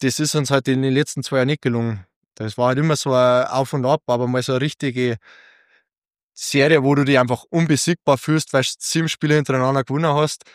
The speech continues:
die hat halt gefehlt. Und, und da kommt einfach dann, äh, so ein Selbstvertrauen in die Mannschaft und das System, das kannst du, das kriegst du halt nicht, wenn du nicht einfach mal so Serien hinlegst. Und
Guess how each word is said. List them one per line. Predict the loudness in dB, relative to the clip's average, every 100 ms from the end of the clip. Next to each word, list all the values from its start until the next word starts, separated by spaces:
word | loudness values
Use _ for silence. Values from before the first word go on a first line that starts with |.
| _ _ -4
die | -2
hat | 0
halt | 0 -2
gefehlt. | -2 0 -2
Und, | -4 -4 -2 -4 -6
und | -4
da | -4
kommt | 0 -2 0
einfach | -2 -2
dann, | -4 -2 -2
äh, | 2 2 2 -2 -12 -20 -8
so | -4
ein | -2
Selbstvertrauen | 0 0 -2 -4 -2 2 2 2
in | 0
die | 0
Mannschaft | 0 -2 -2 -4 -2
und | -4
das | -4
System, | -4 -6 -2 0 0 -2 -10 -20 _ _ -2
das | 0 0 -4 -12 _ _ _ _
kannst | 0 0 0 0
du, | 2 2 -2 -4
das | -2
kriegst | 2 2 2
du | 0
halt | 0
nicht, | 0 0
wenn | 0
du | 0
nicht | 2
einfach | 0 0 -2
mal | -2
so | -2 -4
Serien | -2 -2 -2
hinlegst. | -4 -4 -6 -10 -10
Und | -8 -4 -6 -8